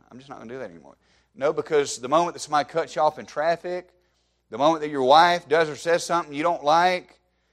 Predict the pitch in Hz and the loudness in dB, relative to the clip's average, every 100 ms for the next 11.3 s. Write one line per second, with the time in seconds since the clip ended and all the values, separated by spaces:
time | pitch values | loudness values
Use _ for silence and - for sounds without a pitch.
0 | _ - 147 170 160 175 175 180 160 175 | _ 0 4 4 0 -4 0 2 2 -2
1 | - 151 - 180 180 - 180 156 160 175 | -2 -14 2 4 4 0 -4 -2 2 2
2 | 165 170 170 180 180 151 165 175 147 147 | 2 -6 -4 0 0 0 -2 -4 -6 -14
3 | 120 143 180 180 147 160 170 156 170 175 | -8 2 4 4 0 -2 -2 -4 -10 -2
4 | 180 175 180 170 135 135 - 123 - 135 | 0 0 -4 -6 -6 -6 -6 -16 -16 -14
5 | 120 113 _ _ _ _ _ _ _ _ | -14 -16 _ _ _ _ _ _ _ _
6 | _ _ _ - - 170 147 82 _ _ | _ _ _ -20 -14 -14 -14 -20 _ _
7 | _ _ _ _ _ _ _ _ _ _ | _ _ _ _ _ _ _ _ _ _
8 | _ - 117 143 131 117 110 107 139 147 | _ -10 -4 2 4 4 0 -2 0 0
9 | 143 - 139 131 123 143 139 127 107 107 | -2 -10 -8 -8 -10 -6 -6 -6 -8 -2
10 | 139 139 131 139 - 110 104 95 - 110 | -2 -2 -10 -10 -12 -16 -18 -18 -18 -14
11 | 104 78 76 | -16 -16 -20